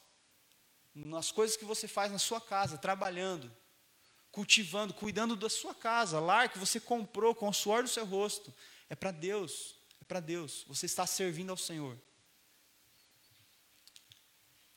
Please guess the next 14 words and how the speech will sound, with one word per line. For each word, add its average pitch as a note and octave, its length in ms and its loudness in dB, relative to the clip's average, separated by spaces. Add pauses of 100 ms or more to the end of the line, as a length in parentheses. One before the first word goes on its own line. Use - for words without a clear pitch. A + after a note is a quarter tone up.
(180)
Terceira A3+ 380 2
coisa, G3+ 420 2 (100)
organize-se. F3 760 -2 (480)
Princípio A#3 580 -4
das A3+ 220 0
formigas. C#3+ 760 -6 (260)
Se - 180 -2
organize. F#3 680 -2 (520)
Em C3+ 40 -12
nome G#3+ 280 0
de G3 100 -6
Jesus, E3 380 -4
se - 140 -4
organize. C#3+ 540 -6